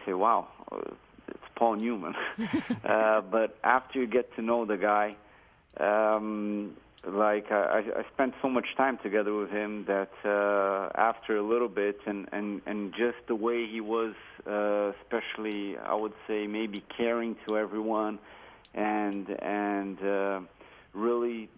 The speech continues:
down-to-earth guy, he was, to me, he was Paul. Like, uh, the Newman bit never existed. And, and Paul, P L, Paul, like, and I don't know. I, it's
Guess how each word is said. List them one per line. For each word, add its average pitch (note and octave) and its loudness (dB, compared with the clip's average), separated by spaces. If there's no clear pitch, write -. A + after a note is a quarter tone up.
down-to-earth A2 0
guy, B2 0
he A2 -8
was, G#2+ -6
to A2+ -4
me, B2 0
he A#2 0
was G2+ 0
Paul. A2 0
Like, G2+ -10
uh, G2 -2
the A2+ -4
Newman A2+ -4
bit G#2+ -4
never A2 -4
existed. F#2+ -8
And, F#2+ -6
and G2 -8
Paul, A#2 0
P G2+ -4
L, A2 -2
Paul, A2 -2
like, G2 -4
and F#2+ -4
I A#2+ 4
don't A2+ 0
know. F#2 0
I, F#2+ 0
it's A2+ 0